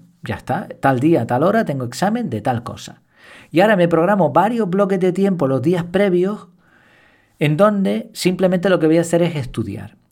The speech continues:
Si fallase en mi planificación, tengo varios bloques,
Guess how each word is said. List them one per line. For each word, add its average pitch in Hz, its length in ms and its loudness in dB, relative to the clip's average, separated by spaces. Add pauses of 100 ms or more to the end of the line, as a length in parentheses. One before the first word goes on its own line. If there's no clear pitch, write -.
(120)
Si - 220 -2
fallase 180 500 2
en 185 60 0
mi 175 100 2
planificación, 156 960 -4 (680)
tengo 175 240 4
varios 165 320 4
bloques, 123 480 0